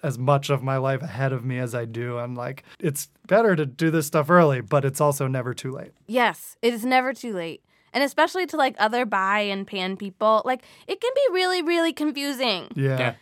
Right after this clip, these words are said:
Speaker 2: It's really hard to figure out who we are and what we want. And, like, that's not our fault. And, like,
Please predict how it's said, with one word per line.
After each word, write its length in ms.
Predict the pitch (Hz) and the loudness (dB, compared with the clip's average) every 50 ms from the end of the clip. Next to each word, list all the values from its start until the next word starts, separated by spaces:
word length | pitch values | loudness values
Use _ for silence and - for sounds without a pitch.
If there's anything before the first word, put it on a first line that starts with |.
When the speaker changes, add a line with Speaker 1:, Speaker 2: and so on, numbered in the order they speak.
| _ _ _ _ - | _ _ _ _ -2
Speaker 2:
It's 160 | - 440 - 320 | -2 -2 -2 -4
really 580 | 311 294 294 302 339 330 330 330 320 311 302 | -8 -8 -6 -4 -2 0 2 2 2 2 0
hard 260 | 311 294 285 294 277 | 2 2 4 4 2
to 80 | 269 294 | 2 -2
figure 300 | - - 285 262 285 277 | -6 -6 -4 -2 0 2
out 180 | 269 254 - 233 | 2 2 0 0
who 140 | 262 285 | -4 -4
we 120 | 277 269 262 | -4 -2 -2
are 200 | 262 254 247 254 | 0 0 0 0
and 100 | 247 240 | 0 -2
what 100 | 233 - | -2 -4
we 120 | 240 240 | -4 -6
want. 400 | 220 202 202 202 196 190 175 - - _ - | -6 -4 -4 -4 -4 -4 -6 -10 -10 _ -4
And, 180 | 226 233 240 | -2 0 0
like, 200 | 247 226 226 220 | 2 0 2 2
that's 200 | 262 269 269 - | 0 0 0 0
not 200 | 277 285 277 277 | 0 2 2 4
our 160 | 285 285 285 | 4 4 2
fault. 540 | 247 - _ - 214 208 190 - - - _ _ | 0 -2 _ -2 0 0 0 -2 -4 -8 _ _
And, 180 | - 208 208 214 | -4 -4 -2 -2
like, 340 | 202 190 190 185 - - | 0 -2 -2 -2 -6 -12